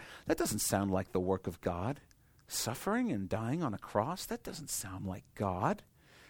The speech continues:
You should speak up, say something about that." And that's why Jesus says, "You, you don't have in mind the things of God. You're thinking like a man. You're not thinking like God thinks."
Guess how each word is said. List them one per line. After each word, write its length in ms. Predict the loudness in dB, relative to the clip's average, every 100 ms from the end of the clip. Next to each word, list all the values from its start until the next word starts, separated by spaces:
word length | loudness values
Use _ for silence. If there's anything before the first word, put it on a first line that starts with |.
| -10
You 80 | -2
should 160 | -2 0
speak 360 | 0 0 -2
up, 280 | 0 -2 -2
say 220 | 2 2
something 380 | 2 -4 -4 -6
about 360 | -6 -6 -6 -8
that." 240 | -10 -10
And 580 | -20 -20 -20 -20 -14 -2
that's 180 | 0 6
why 140 | 6
Jesus 420 | 6 4 4 0
says, 280 | 4 4 4
"You, 60 | -4 0
you 140 | -2
don't 340 | 2 2 2
have 200 | 2 0
in 140 | 2 0
mind 460 | 0 0 0 -2 -4
the 100 | -8
things 440 | -2 0 0 -2
of 180 | -6 -4
God. 440 | -4 -4 -8 -14 -20 _ -20 -8
You're 80 | -8
thinking 380 | -2 -2 2 2
like 180 | 2
a 60 | -2
man. 380 | -4 -4 -4 -4
You're 80 | -2
not 180 | -2 -2
thinking 540 | 0 0 2 -4 -8 _ -16 -8
like 160 | -8 -2
God 280 | 0 2 0 -6
thinks." 640 | -16 -16 -16 -16 -16 -18